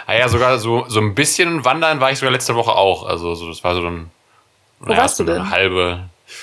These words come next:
Speaker 1: Äh, ich war ja bei meinem Vater noch und, ähm,
Speaker 2: Ah.
Speaker 1: da waren wir ein bisschen, äh, sind wir ein bisschen rausgefahren, waren da ein bisschen unterwegs, war ganz schön. Ähm, ja, deswegen, also ich weiß nicht, ob man's richtig als Wandern bezeichnen kann, aber es war zumindest ein,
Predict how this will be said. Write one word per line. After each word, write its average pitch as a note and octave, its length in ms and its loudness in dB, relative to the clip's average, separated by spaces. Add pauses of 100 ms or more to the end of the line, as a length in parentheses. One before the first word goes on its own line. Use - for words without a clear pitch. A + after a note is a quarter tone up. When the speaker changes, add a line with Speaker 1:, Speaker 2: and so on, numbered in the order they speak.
(460)
Speaker 1:
Äh, F#2+ 240 2
ich F#2+ 120 -2
war A2 100 2
ja C3 60 2
bei C#3 60 2
meinem A#2 200 0
Vater A#2+ 340 0
noch E2+ 300 -8
und, F2 560 -8
ähm, - 60 0
Speaker 2:
Ah. G3 360 4
Speaker 1:
da G2 180 2
waren F2 240 0
wir F2 120 -4
ein F2 80 -6
bisschen, E2+ 640 -6 (140)
äh, - 40 -8 (680)
sind - 80 -18
wir G#2 80 -2
ein - 20 -2
bisschen G2+ 180 -2
rausgefahren, G2 580 2
waren F2 100 -4
da F#2 80 0
ein F#2 60 -2
bisschen F#2 180 -4
unterwegs, F#2 320 -2
war F#2 100 0
ganz F2 160 -4
schön. F#2 380 -2 (840)
Ähm, F2 880 -2 (600)
ja, F#2 240 2
deswegen, G2 360 0
also F2+ 140 -2
ich E2+ 60 -2
weiß G#2+ 120 2
nicht, B2 100 2
ob G#2+ 60 0
man's G#2+ 200 0
richtig A2+ 220 0
als G2 100 -4
Wandern A#2 280 0
bezeichnen G#2+ 360 -2
kann, G2+ 300 -4
aber F2 280 2
es - 160 -6
war F#2+ 120 0
zumindest F2 360 -6
ein, F2 440 -2